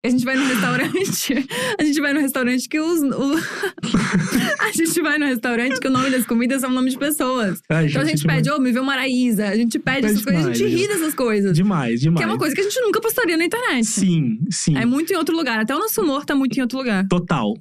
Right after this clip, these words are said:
Speaker 2: Mas é uma chavinha que a gente vira.
Speaker 1: É.
Speaker 2: Eu percebo assim, que nem, vamos, vou fazer um,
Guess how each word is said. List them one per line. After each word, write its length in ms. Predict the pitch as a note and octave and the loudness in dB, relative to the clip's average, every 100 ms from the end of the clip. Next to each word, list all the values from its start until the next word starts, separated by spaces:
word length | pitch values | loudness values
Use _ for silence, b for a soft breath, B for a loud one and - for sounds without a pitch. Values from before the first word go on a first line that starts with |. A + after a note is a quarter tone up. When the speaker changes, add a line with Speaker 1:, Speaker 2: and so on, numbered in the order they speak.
| - | -2
Speaker 2:
Mas 200 | F#3+ G#3+ | 0 2
é 40 | |
uma 120 | A#3 | 0
chavinha 340 | A3 B3+ G#3+ A3 | 0 0 2 2
que 80 | G#3+ | 2
a 20 | |
gente 200 | G#3 B3 | 0 2
vira. 320 | A3+ D3 - - - | 0 0 -2 -8 -4
Speaker 1:
É. 200 | A3 G2 | -2 0
Speaker 2:
Eu 100 | A#2 C#3 | 0 0
percebo 320 | D#3 E3+ F3+ | 2 2 2
assim, 180 | F#3 C#3+ | 0 0
que 120 | E3+ | 2
nem, 220 | D3+ G2+ - _ _ _ - | 2 0 -4 _ _ _ -6
vamos, 720 | A#2 D#3+ E3+ E3 D3 C#3 B2 | 0 2 2 2 2 0 0
vou 200 | B2+ F3 | 2 0
fazer 540 | F3+ F3+ D#3 E3 F#3 G3 | 0 0 0 2 2 2
um, 840 | F#3+ F3+ F3 E3 D#3 C#3+ C3 | 2 2 2 2 2 0 -2